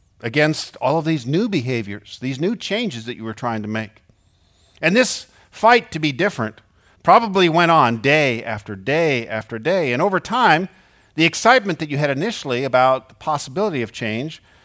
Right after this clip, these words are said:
was replaced with just the sheer hard work and probably the discouragement of how hard it was to change.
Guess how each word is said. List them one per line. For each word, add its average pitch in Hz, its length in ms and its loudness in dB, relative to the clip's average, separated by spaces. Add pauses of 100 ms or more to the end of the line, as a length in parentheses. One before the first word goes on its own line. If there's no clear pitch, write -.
(180)
was 147 260 -2
replaced 156 600 -2
with 123 340 -4
just 151 340 -6
the 127 80 -8
sheer 160 400 -8
hard 131 380 -2
work 123 380 -2
and 123 240 -8
probably 139 400 -4
the 139 80 -12
discouragement 131 760 -8
of 113 100 -10
how 127 200 -4
hard 117 260 -4
it 135 100 -12
was 151 240 -6
to - 120 -20
change. 95 480 -12